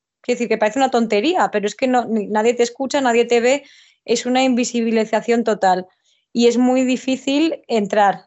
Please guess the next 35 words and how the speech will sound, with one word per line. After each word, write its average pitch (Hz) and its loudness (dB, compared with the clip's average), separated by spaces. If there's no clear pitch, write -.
para 214 0
las 202 0
personas 233 -2
desde 233 0
fuera, 240 2
a - 0
no 220 0
ser 240 -6
que 254 0
vayas 247 0
a 240 0
visitar 226 -2
a - 2
una 226 0
persona 220 -4
en 214 -2
concreto, 240 0
que 185 -6
tampoco 190 0
es 233 0
fácil, 247 0
porque 196 -4
hay 190 0
que 220 0
rellenar 208 0
una 208 -2
serie 208 0
de 208 2
documentos 208 0
y 202 -8
cumplir 202 -2
una 214 0
serie 208 0
de 208 2
requisitos 208 -2